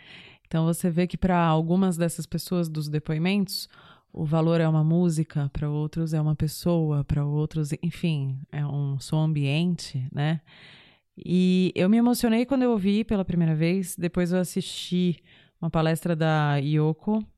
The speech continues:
essa artista, ah, que fez essa montagem. Eu assisti no YouTube, chorei. Agora,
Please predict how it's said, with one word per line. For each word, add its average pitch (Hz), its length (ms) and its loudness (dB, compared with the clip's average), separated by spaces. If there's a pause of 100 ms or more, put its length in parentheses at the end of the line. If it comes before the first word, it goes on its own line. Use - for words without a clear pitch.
(220)
essa 151 280 -4
artista, 147 640 -6 (500)
ah, 151 400 -2
que 151 300 -4
fez 147 340 -4
essa 147 300 -2
montagem. 151 680 0
Eu - 80 -4
assisti 156 360 -4
no 165 120 2
YouTube, 185 560 0 (500)
chorei. 170 600 0 (600)
Agora, 170 760 2